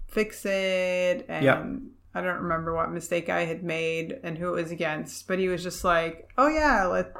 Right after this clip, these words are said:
Speaker 1: here's how you fix it, and it's fine."
Speaker 2: Okay.
Speaker 1: How's your cash refreshing going?
Speaker 2: Well, I picked the outfit, which is good. Almost all of the outfits, like, main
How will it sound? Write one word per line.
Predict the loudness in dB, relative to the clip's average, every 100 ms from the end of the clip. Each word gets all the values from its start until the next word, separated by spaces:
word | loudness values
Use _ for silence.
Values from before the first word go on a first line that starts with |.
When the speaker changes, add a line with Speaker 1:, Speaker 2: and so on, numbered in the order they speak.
| 0
Speaker 1:
here's | 4 4 6
how |
you | 6 6
fix | 4 0 0
it, | 0 0 -2
and | -6 -10 -12 -16 -18
it's | -14 -8 -2
fine." | -2 -2 -6 -8 -10 -20 _ 0
Speaker 2:
Okay. | 0 0 -14 -18 -2
Speaker 1:
How's | 2 4 4
your | 4
cash | 4 6 6 4 0
refreshing | -2 0 -2 -2 -4 -4
going? | -4 -4 -6 -6 -10 -14 -8 2
Speaker 2:
Well, | 8 8 6 -4 -20 _ _
I | 10 10 10
picked | 4 2
the | 6 6
outfit, | 6 4 4 -2 -12 -10
which | -4 -2 -2
is | -4 -4 -14 _
good. | 6 8 8
Almost | 6 2 4 4 0 -4 -6
all | 2 4
of | 6
the | 6
outfits, | 4 2 -2 -2 -2
like, | -4 -2
main | 0 2 2 -2